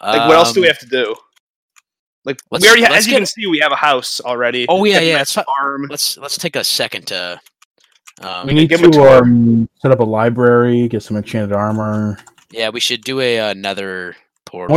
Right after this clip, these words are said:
Speaker 3: gonna go raid, I'm gonna go raid that, uh, village over there to the
Speaker 2: I already,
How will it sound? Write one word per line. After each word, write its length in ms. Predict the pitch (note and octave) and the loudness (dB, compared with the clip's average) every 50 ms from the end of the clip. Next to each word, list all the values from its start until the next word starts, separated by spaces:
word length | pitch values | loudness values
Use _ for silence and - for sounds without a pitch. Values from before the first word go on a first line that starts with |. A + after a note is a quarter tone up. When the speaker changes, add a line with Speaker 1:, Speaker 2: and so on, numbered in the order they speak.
| F3 | 6
Speaker 3:
gonna 140 | F#3 F#3+ E3+ C#3 | 8 8 6 6
go 60 | B2 | 6
raid, 380 | A#2 A#2 A#2+ B2+ C3 C3+ B2+ B2+ A2 - - _ _ _ _ _ _ _ _ _ _ | 6 6 6 6 6 4 2 0 -4 -8 -14 _ _ _ _ _ _ _ _ _ _
I'm 160 | - A#2 B2+ D3 | -8 -6 -4 0
gonna 20 | D#3+ D#3+ C3+ | 2 2 2
go 60 | A#2+ | 2
raid 260 | A2+ A#2 A2+ A#2+ A#2 A2 | 0 0 0 0 0 0
that, 220 | A2+ G#2 G2+ - - - | -2 -2 -2 -4 -10 -12
uh, 400 | - G2+ G2 F#2+ F#2+ F#2+ F#2+ F#2+ - _ _ _ _ _ _ | -8 -8 -6 -6 -8 -10 -12 -12 -14 _ _ _ _ _ _
village 420 | - A2+ G#2 G2 F#2+ F#2 F#2+ - G#2 | -6 -4 -4 -4 -6 -10 -10 -10 -10
over 160 | G2 F#2+ G2 | -8 -8 -8
there 280 | F#2+ G2 G2 G2 G2+ - _ - | -8 -8 -8 -8 -10 -14 _ -12
to 80 | - | -10
the 280 | G2+ G2 G2 G2 G2 - _ _ _ _ | -10 -8 -10 -10 -12 -14 _ _ _ _
Speaker 2:
I 60 | - | -8
already, 260 | G#2 A2 G#2+ G2+ F#2+ | -6 -6 -6 -8 -10